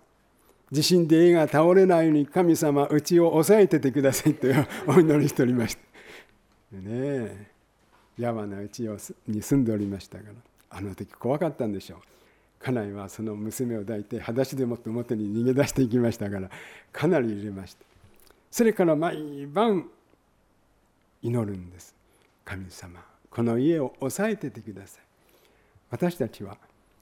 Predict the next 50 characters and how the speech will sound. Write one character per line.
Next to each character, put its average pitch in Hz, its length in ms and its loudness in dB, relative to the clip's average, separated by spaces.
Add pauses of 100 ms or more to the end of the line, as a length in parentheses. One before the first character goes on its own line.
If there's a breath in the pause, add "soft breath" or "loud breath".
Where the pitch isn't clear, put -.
(240 soft breath)
そ - 140 -4
の 202 100 4
よ 233 60 2
う 208 40 4
に 175 80 0
幼 196 420 -2
子 220 140 0
の 233 80 -2
よ 240 100 -2
う 214 40 0
に 165 120 2
な 175 100 2
っ 175 60 -4
て、 - 300 -8 (560 soft breath)
「私 180 340 2
の 202 140 8
人 226 240 4
生 190 200 6
の 165 140 6
総 220 320 6
決 240 300 2
算 165 240 0
は 151 100 4
私 196 320 2
に 196 100 4
は 160 120 4
収 233 420 2
集 214 380 2 (580)
で 165 220 4
き 220 160 0
ま 226 140 4
せ 220 200 4
ん。 120 100 0 (680 soft breath)
こ - 140 -4
れ - 140 -2
だ 175 140 -4
け 247 120 0
の 254 140 4
罪 220 240 4
深 185 340 2
い、 131 160 0 (200)
こ 147 140 -6
れ 160 120 -10 (100)
だ - 140 -6
け 269 160 0
の 208 440 2 (280)
悪 202 220 2
の 160 140 2
限 165 340 0
り、 104 140 -10